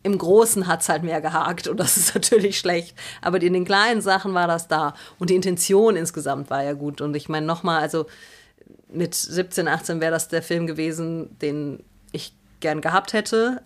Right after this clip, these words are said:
Ähm, und andere auch. Und die Tagline finde ich auch sehr gut. Und Taglines sind wahnsinnig schwierig. Tagline sind im Grunde die Untertitel für den Titel auf einem Plakat.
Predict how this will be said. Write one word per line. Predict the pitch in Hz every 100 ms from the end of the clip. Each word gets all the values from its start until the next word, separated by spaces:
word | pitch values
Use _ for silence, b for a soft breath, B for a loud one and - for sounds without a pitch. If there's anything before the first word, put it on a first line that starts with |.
| -
Ähm, | 170 170 170 170 170 b b b b b -
und | 160
andere | - 165 170 165 160 -
auch. | 160 170 202 202 -
Und | - - 160 165 151 - - _ _ -
die | 165 165 160 - -
Tagline | 208 226 208 170 165 170 220 - _ _ _ _
finde | - - 170
ich | 180
auch | 180 196
sehr | 151 180
gut. | 185 196 208
Und | 160
Taglines | 175 170 165 160
sind | 151 143
wahnsinnig | 147 170 247 202 180
schwierig. | - 196 214 240 - B B B _
Tagline | - 175 180 180 175
sind | 170 165 165
im | 156
Grunde | 165 175 160
die | 147
Untertitel | 185 208 180 196 175 170
für | -
den | 156
Titel | 143 214 190
auf | 139
einem | 151
Plakat. | 151 147 - 196 277 -